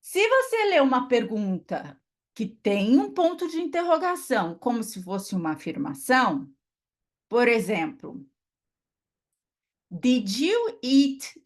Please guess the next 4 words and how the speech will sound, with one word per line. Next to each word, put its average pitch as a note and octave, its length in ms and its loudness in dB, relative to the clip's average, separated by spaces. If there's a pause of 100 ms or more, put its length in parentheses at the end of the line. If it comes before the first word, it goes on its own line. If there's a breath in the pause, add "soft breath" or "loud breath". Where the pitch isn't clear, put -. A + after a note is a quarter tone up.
(120)
today? F#3+ 840 -4 (2000)
Did F#3 360 -6
you C4 300 0
eat C4 420 0